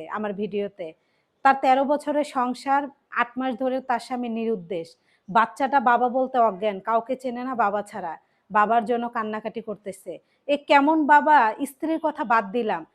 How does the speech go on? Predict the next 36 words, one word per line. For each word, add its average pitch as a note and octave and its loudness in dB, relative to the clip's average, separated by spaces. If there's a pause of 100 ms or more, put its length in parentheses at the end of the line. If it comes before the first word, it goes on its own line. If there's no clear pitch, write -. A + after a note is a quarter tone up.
(180)
নিজে A#3+ 0
সন্তানের C4 -2
জন্য B3+ 0 (220)
চোখের B3 -4 (120)
পানি G#3+ -2
দেখে B3 -4 (380)
একটুও C#4+ 0 (100)
নরম A3+ 0
হয়নি A3+ -4
মনটা। G#3+ -8 (380)
আট B3+ 2
মাস B3+ 2
ধরে C4+ 0
অন্য A#3+ 2
নারী A#3 -4
নিয়ে A#3 -4
নিরুদ্দেশ। G3 -6 (460)
একজন A#3+ 0
পুরুষ C#4 -2
যখন, D4+ -2
এটা C4 -2
চরম C4 -2
সত্যি B3+ -10
জানেন, A3 -6 (340)
অন্য B3 0
নারীর A#3+ -2
প্রেমে B3 -2
পড়ে B3 0
আসক্ত A#3 -6
হয়ে B3 -2
যায়, B3 -2 (360)
নিজে A#3+ 0
জন্ম A#3+ 4
দেওয়া B3 0
সন্তানের A#3+ -6
জন্য A#3 -6